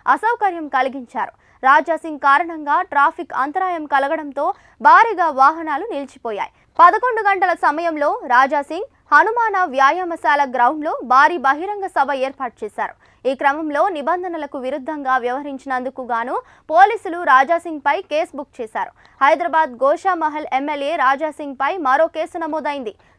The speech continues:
శ్రీరామనవమిని పురస్కరించుకొని నిర్వహించిన శోభయాత్ర సందర్భంగా రాజాసింగ్ అనుచిత వ్యాఖ్యలు చేశారని షాహీనాథ్ గంజ్ పోలీస్ స్టేషన్లో పోలీసులు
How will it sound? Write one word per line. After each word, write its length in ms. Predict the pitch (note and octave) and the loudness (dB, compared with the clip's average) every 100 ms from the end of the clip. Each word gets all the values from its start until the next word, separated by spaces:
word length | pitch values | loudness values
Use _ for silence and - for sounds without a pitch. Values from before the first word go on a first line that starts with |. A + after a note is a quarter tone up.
| _ | _
శ్రీరామనవమిని 840 | D#4+ F#4 F#4+ F4+ E4 D#4 D4 D4+ F4 | -2 2 2 0 -4 -6 -8 -10 -8
పురస్కరించుకొని 800 | C4+ C#4+ D4+ C#4+ C4+ - C4+ F4 - _ C#4 | -8 -8 -10 -12 -12 -12 -10 -10 -14 _ -6
నిర్వహించిన 500 | F4 A4 F#4+ E4+ D#4 C#4+ | -2 -4 -4 -8 -10 -6
శోభయాత్ర 580 | C4+ C#4 E4+ D4 C#4 B3+ C4+ C4 | -4 -4 -2 -2 -2 -4 -4 -4
సందర్భంగా 580 | A#3+ C#4 C4+ C4 B3+ D#4+ - _ A#3+ | -6 -8 -10 -2 2 0 -2 _ 4
రాజాసింగ్ 560 | D4 G4+ G#4+ G4+ F#4+ - C4+ | 4 4 0 -4 -6 -2 -2
అనుచిత 280 | F4+ - E4 B3 | -2 -6 -6 -2
వ్యాఖ్యలు 440 | C4 D#4 - D4 - | 0 0 -4 -10 -6
చేశారని 500 | B3 B3+ C#4+ C#4+ D4+ G#4+ _ _ _ _ - | -4 0 -2 -2 -6 -12 _ _ _ _ 6
షాహీనాథ్ 600 | F4+ G#4+ A4+ A4+ G#4 B3+ C#4 | 6 6 2 0 -2 0 0
గంజ్ 260 | D#4+ F#4 F4+ | 0 -4 -2
పోలీస్ 260 | D4+ E4 D#4+ | -2 -2 -6
స్టేషన్లో 400 | D#4+ D#4+ C#4+ D4 A4 D#4+ | -10 -10 -4 -4 0 0
పోలీసులు 360 | D#4+ E4 D4+ | 0 -4 -10